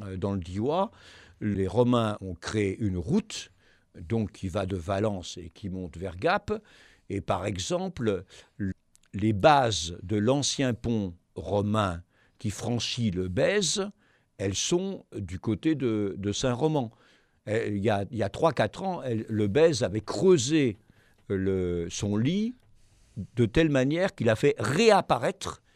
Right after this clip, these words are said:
les bases du pont romain. Ensuite,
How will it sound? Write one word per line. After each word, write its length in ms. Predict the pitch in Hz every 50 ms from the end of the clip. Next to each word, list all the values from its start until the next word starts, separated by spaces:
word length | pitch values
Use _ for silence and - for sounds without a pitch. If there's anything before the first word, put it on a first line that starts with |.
| _ _ _ _ _ _ _ -
les 300 | 104 104 107 104 104 95 95 -
bases 520 | - 101 110 143 160 190 202 160 - - - 101
du 240 | 113 104 95 117 -
pont 200 | - 143 147 151
romain. 340 | 123 127 127 110 98 92 92 _ _ _ _ _ _ _
Ensuite, 640 | - 165 156 - - - 196 196 - - - 98 -